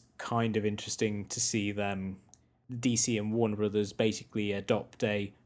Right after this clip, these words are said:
"Ah, the continuity doesn't matter" approach to these,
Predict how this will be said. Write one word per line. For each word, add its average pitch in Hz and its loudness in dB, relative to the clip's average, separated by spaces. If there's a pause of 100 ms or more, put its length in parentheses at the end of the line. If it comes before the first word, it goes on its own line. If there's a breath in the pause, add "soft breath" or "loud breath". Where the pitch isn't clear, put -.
"Ah, 165 10
the 123 4
continuity 117 0
doesn't 104 0
matter" 98 -2
approach - -6
to 127 2
these, 131 8